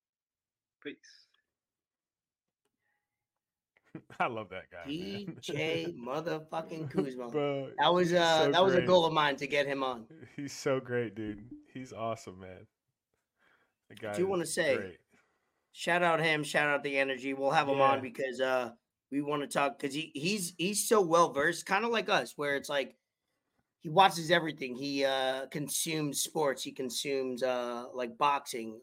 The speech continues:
Speaker 3: uh, U F C, everything.
Speaker 2: Yeah.
Speaker 3: He's, he's always
Speaker 2: He's,
Speaker 3: in
Speaker 2: yeah.
Speaker 3: his lab, and I wanna get to know him on a personal level. Um, we do have another guest.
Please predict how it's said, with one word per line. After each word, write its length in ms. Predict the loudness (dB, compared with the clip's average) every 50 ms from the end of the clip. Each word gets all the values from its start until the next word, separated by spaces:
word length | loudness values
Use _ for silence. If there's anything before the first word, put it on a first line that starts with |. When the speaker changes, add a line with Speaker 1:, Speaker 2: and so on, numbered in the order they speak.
| -12
Speaker 3:
uh, 60 | -10 -8
U 240 | -6 -2 0 0
F 100 | 0 -2
C, 260 | -2 -8 -6 -6 -4 -2
everything. 400 | -2 -2 -2 -4 -4 -4 -4 0
Speaker 2:
Yeah. 140 | 4 4 4
Speaker 3:
He's, 280 | 4 2 -2 -6 -6 -8 -14 -20 _ _ -20 -20 _ _ -10
he's 180 | -10 -8 -4 0
always 440 | 2 4 4 4 4 2 2 2
Speaker 2:
He's, 80 | 2 2
Speaker 3:
in 80 | 2 2
Speaker 2:
yeah. 40 | 0
Speaker 3:
his 200 | 0 -2 0 0
lab, 360 | 2 4 4 4 4 2 -2 -6 _ _ _ -8 0
and 80 | 2
I 40 | 4
wanna 200 | 4 4 2 2
get 180 | 0 0 -2 -2
to 100 | -4 -2
know 220 | 0 2 4 4
him 220 | 2 2 0 0 2
on 120 | 0 0
a 40 | -2
personal 440 | -2 -2 -2 -2 -2 -4 -6 -6 -4
level. 340 | -6 -4 -6 -6 -8 -8 _ _ _ _ _ _ _ _ _ -6
Um, 600 | -4 -2 -2 0 0 0 -2 -2 -4 -6 -8 -14 _ _ _ _ _ _ _ -12
we 60 | -8
do 160 | -2 2 6
have 160 | 6 6 6
another 380 | 4 2 2 2 2 2 0 0
guest. 520 | 0 2 2 2 4 2 2 -2 -4 -6